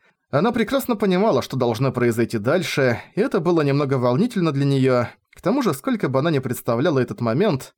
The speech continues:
в ее фантазии он никогда не происходил в космосе. «Ты только что подумала о чем-то непристойном, не так ли?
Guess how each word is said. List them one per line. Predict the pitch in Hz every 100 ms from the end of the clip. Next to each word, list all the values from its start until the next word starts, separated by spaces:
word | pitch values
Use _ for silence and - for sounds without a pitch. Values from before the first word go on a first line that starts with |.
| _ -
в | 120
ее | 240
фантазии | 294 156 131 226 147
он | 131 123
никогда | 120 107 117
не | 226
происходил | 233 254 - 127 117
в | 113
космосе. | - 123 120 107 - - - - _ _ _ _
«Ты | -
только | 101 180 202
что | 190 185
подумала | 143 139 202 175 156
о |
чем-то | 185 175
непристойном, | 170 139 143 135 214 143 113
не |
так | 113 175 131
ли? | 98 -